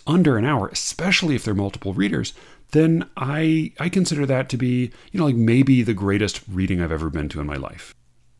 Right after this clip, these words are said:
So this was, this was one of those readings that we came in at just, maybe just at an hour with ten readers, which is pretty extraordinary. Very, very tightly, very tight ship,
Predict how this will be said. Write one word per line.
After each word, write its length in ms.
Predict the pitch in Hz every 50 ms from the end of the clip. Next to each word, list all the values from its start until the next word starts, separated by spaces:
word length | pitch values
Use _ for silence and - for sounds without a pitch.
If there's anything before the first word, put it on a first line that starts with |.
| _ _ -
So 160 | - - 226
this 220 | 196 233 - - -
was, 160 | 233 185 175
this 180 | 165 196 196
was 140 | 196 202 175
one 320 | 156 143 143 151 151 156 170
of 200 | 170 151 139 131
those 320 | 156 151 156 156 156 147
readings 280 | 202 233 - 92 90 113
that 100 | 127 -
we 100 | 120 117
came 240 | - - 147 147
in 120 | 139 131 120
at 100 | 117 -
just, 320 | - 196 196 185 - -
maybe 340 | 147 143 139 127 127 123 120
just 340 | - - - 214 196 175 - - - -
at 300 | 143 147 147 - - -
an 140 | 131 131
hour 440 | - 101 95 98 98 95 98 95 - - - -
with 200 | 80 78 - - -
ten 440 | - - - - 202 202 190 175 156
readers, 480 | 113 90 90 85 82 82 87 90 - - -
which 160 | - 143 -
is 160 | 92 85 - - _ _ - _ - - - - - -
pretty 300 | - - 208 185 139 110
extraordinary. 640 | 92 - - - 80 73 71 73 73 73 78 85 95
Very, 360 | 95 104 110 117 123 127 131
very 300 | - 98 127 139 143 135
tightly, 560 | 135 - - 92 87 - 85 82 82 80 - - - - - - - -
very 220 | 147 170 175 160
tight 260 | - - 90 82 -
ship, 300 | - - 76 82 - -